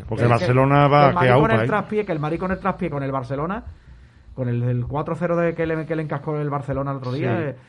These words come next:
Speaker 2: esperemos a ver si el Madrid no se deja algunos puntitos con ciertos equipos durante esta,
Speaker 1: Hombre, el
Speaker 2: estos
Speaker 1: Barcelona
Speaker 2: tiempos
Speaker 1: va
Speaker 2: que
Speaker 1: también,
Speaker 2: quedan, ¿eh?
Speaker 1: va también que, que raspa para arriba,
Speaker 2: Claro,
Speaker 1: ¿sabes?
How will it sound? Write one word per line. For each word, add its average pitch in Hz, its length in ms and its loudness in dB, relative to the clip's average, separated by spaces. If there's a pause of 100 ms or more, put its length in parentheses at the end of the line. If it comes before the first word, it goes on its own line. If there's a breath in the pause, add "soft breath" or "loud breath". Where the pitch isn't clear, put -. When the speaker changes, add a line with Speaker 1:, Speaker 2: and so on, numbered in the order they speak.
(140 soft breath)
Speaker 2:
esperemos 127 320 -4
a - 20 -2
ver 165 180 -2
si 165 220 -4
el 160 80 -2
Madrid 156 760 -4
no 156 180 -6
se 151 100 -8
deja 147 160 -2
algunos 147 240 -4
puntitos 147 460 -6
con 147 160 -6
ciertos 147 340 -6
equipos 143 400 -6
durante 143 300 -6
esta, 151 120 -6
Speaker 1:
Hombre, 214 180 4
el - 40 6
Speaker 2:
estos 160 200 4
Speaker 1:
Barcelona 180 320 6
Speaker 2:
tiempos 185 100 8
Speaker 1:
va 170 60 6
Speaker 2:
que 160 60 4
Speaker 1:
también, 160 300 6
Speaker 2:
quedan, 165 140 4
¿eh? - 20 -2
Speaker 1:
va 156 160 8
también 156 320 4
que, 160 500 2
que 151 140 -2
raspa 147 320 2
para 143 160 0
arriba, 175 300 2
Speaker 2:
Claro, 175 180 -2
Speaker 1:
¿sabes? 151 380 0